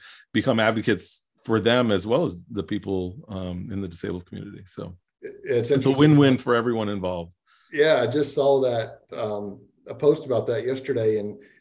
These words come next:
Speaker 2: and I was like, "Well, it's interesting that, that you're gonna be on the, on the, on the podcast with me today." And, um, you know, talk, tell, talk us,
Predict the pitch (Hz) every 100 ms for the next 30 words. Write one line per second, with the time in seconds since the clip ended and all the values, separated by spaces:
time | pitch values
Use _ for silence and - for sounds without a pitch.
0 | _ - 120 113 110 107 - - - 120
1 | 135 131 131 - - - - - - -
2 | 147 135 127 139 123 110 110 - - -
3 | 113 127 135 120 127 123 123 113 - -
4 | 120 117 - _ - 135 120 123 120 123
5 | - 131 117 110 113 123 117 - - -
6 | - 117 110 101 101 - _ _ _ _
7 | - 226 196 - - - - - _ _
8 | _ - 226 262 - - 196 320 330 220
9 | - - 180 202 -